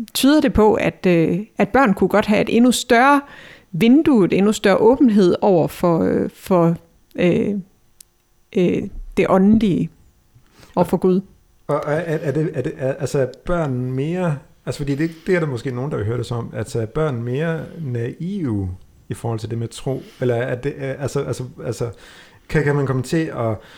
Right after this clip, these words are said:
Speaker 2: øh, skade børn, krænke børn ved at tale om tro med dem?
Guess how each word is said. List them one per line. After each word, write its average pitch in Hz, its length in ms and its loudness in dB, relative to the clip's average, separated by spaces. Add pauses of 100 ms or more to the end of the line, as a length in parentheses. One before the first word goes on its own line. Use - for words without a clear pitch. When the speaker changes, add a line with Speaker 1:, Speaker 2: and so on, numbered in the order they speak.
(320)
Speaker 2:
øh, 120 600 -4
skade 156 420 -2
børn, 110 360 -4
krænke 175 340 -6
børn 95 420 -4 (220)
ved 131 120 -4
at 110 80 -4
tale 101 340 -4
om 107 80 -6
tro - 300 -6
med 101 160 -6
dem? 104 140 -10